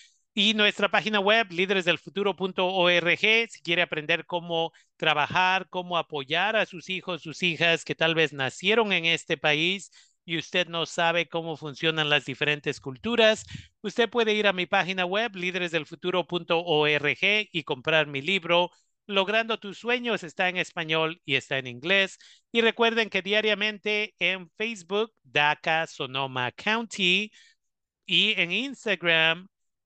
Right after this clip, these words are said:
ah, y en TikTok pongo videos donde promovemos la salud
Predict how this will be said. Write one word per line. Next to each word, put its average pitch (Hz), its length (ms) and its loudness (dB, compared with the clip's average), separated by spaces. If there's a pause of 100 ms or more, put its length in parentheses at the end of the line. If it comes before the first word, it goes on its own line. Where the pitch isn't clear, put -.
(180)
ah, 156 300 -2
y 175 200 0
en 202 160 -4
TikTok 147 640 -6
pongo 160 380 -2
videos 147 680 0
donde 139 420 -4
promovemos 127 800 -6
la 117 200 -4
salud 113 520 -4